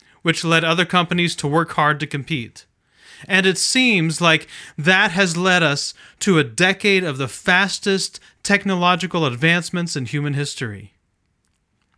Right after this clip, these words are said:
It's safe to say the world is a much different place today than it was twelve years ago. When things are changing at a pace that's impossible to keep up with,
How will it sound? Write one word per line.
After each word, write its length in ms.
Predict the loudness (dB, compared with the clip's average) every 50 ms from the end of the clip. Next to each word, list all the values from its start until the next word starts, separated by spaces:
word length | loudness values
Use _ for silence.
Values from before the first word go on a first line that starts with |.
| -4 _
It's 160 | -2 -2 0
safe 300 | 2 2 2 2 2 0
to 100 | -2 -4
say 500 | -4 -2 0 2 4 4 2 2 -2 -6 -10 -16 -20 -20 -2 0
the 100 | 2 4
world 280 | 4 4 4 4 4
is 120 | 2 2 2
a 60 | 2
much 220 | 0 0 -2 -2
different 280 | -4 -2 -2 -2 -4 -4
place 300 | -2 0 0 0 0 -4
today 400 | -4 -4 0 2 2 2 2 0
than 160 | -2 -2 -4
it 80 | -4 -4
was 280 | -4 -4 -4 -4 -6 -8
twelve 280 | -6 -4 -4 -4 -4 -4
years 220 | -6 -6 -6 -8
ago. 340 | -10 -12 -12 -14 -16 -18 -20 _ _ _ _ _ _ _ _ _ _ _ _ _ _ _ _ _ _ _ _ _ _ -20 -20 -2
When 200 | 2 2 2 4
things 340 | 4 4 4 4 4 2 2 2
are 140 | 2 2
changing 580 | 2 2 0 2 2 2 2 2 0 0 2 2
at 100 | 2 0
a 40 | 0
pace 340 | 0 0 0 0 0 0 -2
that's 180 | -2 -2 -2
impossible 540 | -2 -2 2 2 2 4 2 0 -2 -2 -2
to 60 | -2
keep 240 | -2 -2 -2 2 2
up 180 | 2 2 2 0
with, 280 | 0 0 0 -2 -4